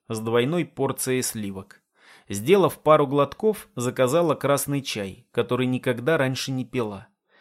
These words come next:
Вот он, ветер перемен, ворвавшийся в мою жизнь и разрушающий даже старые, проверенные годами привычки и вкусы. «У меня не так много личных накоплений,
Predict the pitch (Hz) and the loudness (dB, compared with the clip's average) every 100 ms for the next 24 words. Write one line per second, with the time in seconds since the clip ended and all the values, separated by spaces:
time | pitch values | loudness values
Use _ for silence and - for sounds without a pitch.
0 | _ - 120 151 220 147 123 123 151 135 | _ -6 -2 2 2 2 0 0 0 0
1 | 113 139 135 131 107 90 92 _ - 104 | 0 -2 0 0 -4 -8 -14 _ -10 2
2 | 120 135 160 - 127 143 127 131 135 131 | 4 4 2 0 -2 -2 0 0 0 -2
3 | 127 190 156 127 - 120 123 120 127 160 | -2 -2 -4 -8 -6 -2 -2 -2 -4 -2
4 | 160 135 - 123 127 120 120 - 160 165 | -2 -2 -4 -2 0 0 -2 -4 -2 -2
5 | 120 98 117 120 131 135 127 123 117 117 | -4 -4 -2 -2 0 0 0 -2 0 0
6 | 113 147 135 - 117 110 127 - - 117 | 0 0 -2 -4 -6 -4 -4 -4 -4 -6
7 | - - - - - - _ _ _ _ | -6 -12 -10 -10 -12 -18 _ _ _ _
8 | _ _ _ 120 143 151 151 156 190 127 | _ _ _ 0 2 2 2 0 -2 0
9 | 123 117 117 117 - 120 123 117 120 110 | 0 0 0 -2 -4 -4 -6 -4 -6 -6
10 | 101 95 110 | -8 -8 -12